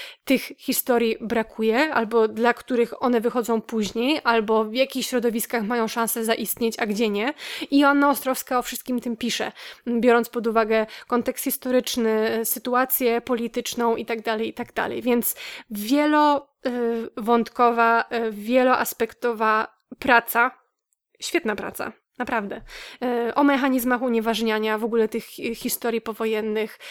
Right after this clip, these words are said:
jakie w ogóle, o czym w-, można mówić i o jakim doświadczeniu można mówić, a jakie doświadczenie jest umniejszane, więc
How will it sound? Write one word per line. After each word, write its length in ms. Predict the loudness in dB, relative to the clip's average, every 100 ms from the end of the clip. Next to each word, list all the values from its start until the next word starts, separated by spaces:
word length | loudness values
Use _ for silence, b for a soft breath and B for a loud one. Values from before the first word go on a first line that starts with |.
| B
jakie 460 | 0 2 4 4 2
w 80 | 2
ogóle, 320 | 0 2 4
o 100 | 4
czym 300 | 6 6 6
w-, 180 | 2 0
można 400 | 6 6 6 4
mówić 240 | 4 2 0
i 60 |
o 40 | -2
jakim 240 | -2 -4
doświadczeniu 600 | -4 -4 -8 -6 -4 -2
można 320 | -2 -2 -4
mówić, 300 | -4 -4 -6
a 100 | -4
jakie 400 | -4 -2 -2 -2 -4 B B
doświadczenie 840 | -2 -2 -2 -4 -2 0 0 0 0
jest 280 | 0 -2 -2
umniejszane, 680 | -4 -2 -2 -2 -4 -2 0
więc 280 | 0 -2